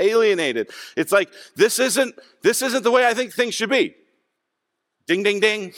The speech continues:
<laughs> You're right, because we're in exile.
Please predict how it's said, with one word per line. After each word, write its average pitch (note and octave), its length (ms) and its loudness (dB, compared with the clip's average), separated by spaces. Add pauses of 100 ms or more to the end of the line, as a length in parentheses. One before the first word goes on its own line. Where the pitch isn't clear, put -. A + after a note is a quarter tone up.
(480)
<laughs> - 520 -20
You're E3+ 160 2
right, A#3+ 260 2 (1000)
because A#2+ 320 -6
we're G#2+ 140 -2
in G#2 80 -8
exile. F2 580 -12